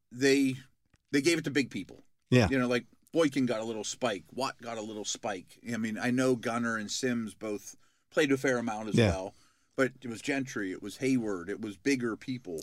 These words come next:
Speaker 1: you know, getting the extra
Speaker 2: And in today's
Speaker 1: baggage.
Speaker 2: N F L, I mean, you're, you might as well have the quarterback scream across the line of scrimmage, "Hey, we're running the ball here."
Speaker 1: Mm-hmm.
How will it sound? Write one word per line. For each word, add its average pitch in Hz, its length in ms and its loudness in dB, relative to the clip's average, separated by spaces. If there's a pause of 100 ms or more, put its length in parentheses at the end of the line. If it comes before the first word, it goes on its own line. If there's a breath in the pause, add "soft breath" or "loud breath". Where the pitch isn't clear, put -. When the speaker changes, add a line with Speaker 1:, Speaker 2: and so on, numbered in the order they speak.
Speaker 1:
you 101 160 -8
know, 87 220 -10
getting 104 280 -6
the 98 100 -4
extra 92 400 -10
Speaker 2:
And 147 160 6
in 160 120 6
today's 165 380 6
Speaker 1:
baggage. 175 140 6
Speaker 2:
N 147 60 6
F - 80 0
L, 156 380 8 (520)
I 131 140 6
mean, 135 340 6
you're, 165 240 6
you 151 160 8
might 151 180 8
as 156 100 4
well 151 180 8
have 143 220 6
the 135 60 4
quarterback 127 500 6
scream 135 360 8
across 120 340 4
the 117 60 2
line 113 160 6
of 101 60 4
scrimmage, 120 260 6
"Hey, 226 200 8
we're 185 140 6
running 220 260 8
the 190 80 8
ball 175 240 10
here." 160 300 8
Speaker 1:
Mm-hmm. 151 320 0